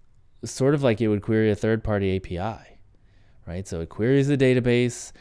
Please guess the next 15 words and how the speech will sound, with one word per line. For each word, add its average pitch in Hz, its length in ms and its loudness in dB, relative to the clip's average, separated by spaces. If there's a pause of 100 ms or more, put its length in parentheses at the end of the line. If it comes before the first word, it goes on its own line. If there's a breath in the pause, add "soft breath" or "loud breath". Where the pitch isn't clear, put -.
(120 soft breath)
and 110 80 -2
then 117 100 2
it 110 120 -2
asks, 110 420 0
it 98 160 -6
takes 117 260 -4
that 123 120 -2
response, 123 760 -2
and 104 120 -6
it - 160 -8
asks - 640 -4 (240 soft breath)
the 110 80 -8
business 117 440 -4
rule 104 200 -2
layer, 90 340 -6